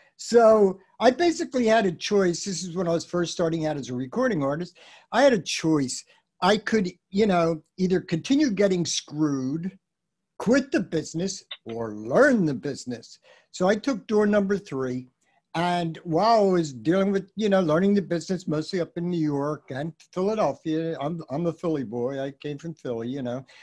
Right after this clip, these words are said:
but I went up to New York and I learned a lot of stuff. Another thing interesting back then was one of the major problems I had, you don't have today. And one of the major problems was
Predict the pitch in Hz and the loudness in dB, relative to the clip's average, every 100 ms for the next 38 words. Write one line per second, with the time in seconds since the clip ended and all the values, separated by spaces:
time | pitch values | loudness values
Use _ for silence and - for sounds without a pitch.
0 | - _ 220 214 214 202 196 196 - 202 | -20 _ 2 2 2 2 0 0 -2 -4
1 | 202 139 147 151 170 160 151 160 160 160 | -2 -2 -4 -4 -4 -2 -2 -4 -4 -4
2 | 147 160 - - 220 151 - _ _ _ | -2 -4 -8 -4 -2 -2 -8 _ _ _
3 | _ 175 202 262 349 214 - 214 202 185 | _ 0 4 4 2 -2 -4 0 0 0
4 | 160 - 214 - 214 - 175 151 123 147 | -4 -4 -4 -4 -10 -6 -4 -4 -4 -4
5 | 143 123 - 123 185 180 147 127 127 _ | -4 -6 -12 -4 -2 0 -2 -6 -10 _
6 | _ - 156 165 160 143 - - _ _ | _ -6 2 4 4 2 -8 -16 _ _
7 | _ _ 160 180 277 285 240 180 185 220 | _ _ -4 2 2 4 2 4 2 2
8 | 202 180 - - 185 196 175 - 135 120 | 0 -6 -6 -2 0 0 0 -4 -4 -6
9 | 135 120 120 120 - _ _ _ _ _ | -6 -6 -4 -6 -10 _ _ _ _ _
10 | - 156 226 226 208 151 202 208 202 - | 0 6 8 8 6 4 6 6 4 0
11 | - 123 107 - - _ - - _ 160 | -6 -4 -6 -8 -20 _ -20 -20 _ 2
12 | 185 220 294 254 208 202 196 190 - 165 | 6 6 6 6 6 6 4 0 2 2
13 | 165 156 135 139 - | 2 0 0 0 -2